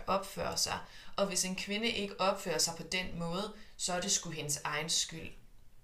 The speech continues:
Hvis du vil undgå at blive fyret i din position på jobbet, og du får en vej ud, ud af fyringen fra din chef, der er en mand,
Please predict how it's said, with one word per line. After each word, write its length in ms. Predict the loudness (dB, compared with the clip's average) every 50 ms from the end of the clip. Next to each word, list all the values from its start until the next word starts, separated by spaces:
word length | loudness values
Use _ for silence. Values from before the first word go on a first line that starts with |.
| -20 -20 -20 -20 -20 -20 -20 -20 -20 -16 -6 -2
Hvis 160 | 2 2 2
du 120 | 2 2
vil 200 | 4 4 4 4 4
undgå 300 | 2 2 2 0 2 2
at 200 | 2 2 2 2
blive 240 | 0 -2 0 0
fyret 600 | 0 -2 -2 -4 -4 -2 0 0 0 0 -2 -4 -8 -12 -16 -18 -20 -20 -20 -20 -20 -20 -20 -20 -20 -14 -4 -2
i 80 | -2
din 240 | 0 0 0 0 -2
position 680 | -2 -2 -2 0 0 2 2 4 4 4 2 0 0
på 100 | -4 -6 -6 -4 0
jobbet, 440 | 2 2 2 2 0 -4 -6 -8 -8 -10 -16 -18 -20 -20 -20 -20 -20 -20 -20 -20 -20 -20 -20 -20 -20 -20 -20 -20 -20 -20 -20 -20 -12 -2 0
og 120 | 2 2
du 80 | 2 0
får 320 | 0 0 0 0 2 0
en 240 | 2 0 0 0 2
vej 280 | 4 4 4 4 2 -2 -4
ud, 300 | -4 -2 -2 -2 -4 -6 -12 -14 -14 -14 -14 -16 -18 -20 -20 -20 -20 -20 -20 -20 -20 -20 -20 -20 -20 -20 -18 -10 -4
ud 140 | -4 -2
af 160 | -2 -2 -2 -2
fyringen 760 | -2 -2 -2 0 0 2 2 0 0 -2 -4 -6 -8 -10 -10 -14 -18 -18 -20 -20 -20 -20 -20 -20 -20 -20 -16 -8
fra 220 | -2 0 0 2
din 220 | 2 0 -2 0
chef, 680 | 0 2 2 2 2 2 0 0 -4 -8 -8 -10 -10 -12 -14 -20 -20 -20 -20 -20 -20 -20 -20 -20 -12 -4
der 60 | 0 0
er 140 | 0 0
en 120 | -2 -4 -4
mand, 200 | -2 -2 -4